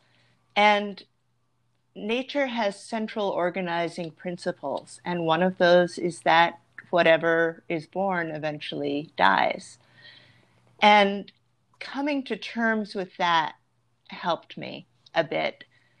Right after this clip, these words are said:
as well as the idea that,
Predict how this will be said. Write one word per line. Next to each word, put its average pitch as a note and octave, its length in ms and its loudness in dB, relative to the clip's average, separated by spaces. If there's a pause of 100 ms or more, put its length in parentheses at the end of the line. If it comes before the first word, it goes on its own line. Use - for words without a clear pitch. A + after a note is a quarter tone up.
(420)
as F#3+ 220 2
well A3 380 2
as G3 460 -2
the G3 180 -4
idea F#3+ 580 -2
that, F3 480 -6